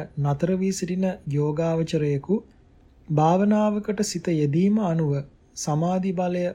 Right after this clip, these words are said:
මද වශයෙන් ශක්තිමත්ව පැමිණි කල උපචාර සමාධි ප්‍රදේශයට යන්තමින් පැමිණි කල, එසේ නැතිනම් උපචාර සමාධි ප්‍රදේශය හා සමාන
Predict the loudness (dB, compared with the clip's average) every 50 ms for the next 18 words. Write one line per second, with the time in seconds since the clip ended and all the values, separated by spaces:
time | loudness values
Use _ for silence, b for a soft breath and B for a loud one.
0 | -6 -6 -2 0 0 0 0 0 0 0 0 0 0 0 0 0 0 -2 -4 -8
1 | -4 -4 -4 -4 -4 -4 -2 0 0 2 0 -2 -4 -4 -6 -4 -4 -2 -2 -2
2 | 0 0 0 0 0 0 0 2 2 2 0 -2 -8 b b b b b b b
3 | b b -4 -2 0 2 2 2 2 2 0 0 0 0 -2 0 0 0 0 0
4 | 0 0 0 -2 -2 0 -2 0 0 0 0 0 0 -2 -2 -4 -4 -4 -2 -2
5 | 0 0 0 0 -2 -2 -2 0 0 2 0 0 -2 -2 -2 0 2 0 0 0
6 | 0 0 -2 -2 -4 -6 -12 -18 _ -20 -20 -20 -20 -20 -20 -20 -20 -20 -20 -20
7 | -20 -20 -20 -20 -8 -2 -2 -2 0 2 0 2 2 0 0 0 0 0 0 0
8 | 0 -2 -2 -4 -12 _ _ -20 _ -20 -8 -6 -4 2 2 2 4 4 2 2
9 | 2 0 -2 -2 -2 -2 -2 0 -2 -2 -2 -2 -4 -2 -2 -2 0 0 0 -2
10 | -2 -4 -4 -4 -4 -4 -4 -4 -4 -4 -4 -6 -6 -6 -4 -4 -2 -2 -2 -2
11 | -2 0 0